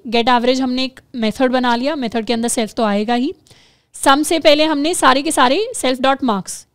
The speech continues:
ये जो लिस्ट थी, इसका हमने सारी वैल्यूज का सम कैलकुलेट किया और फिर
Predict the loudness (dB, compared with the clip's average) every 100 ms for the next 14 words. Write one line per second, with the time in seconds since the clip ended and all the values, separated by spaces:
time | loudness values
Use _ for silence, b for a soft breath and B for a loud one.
0 | -16 -6 -2 0 0 0 -2 -2 -4 -4
1 | -8 -6 -2 -2 -2 -4 -6 -8 -2 -2
2 | 0 -2 -2 -4 -4 -2 -2 -2 -2 -4
3 | -6 -4 -4 -4 _ b b -6 -2 -2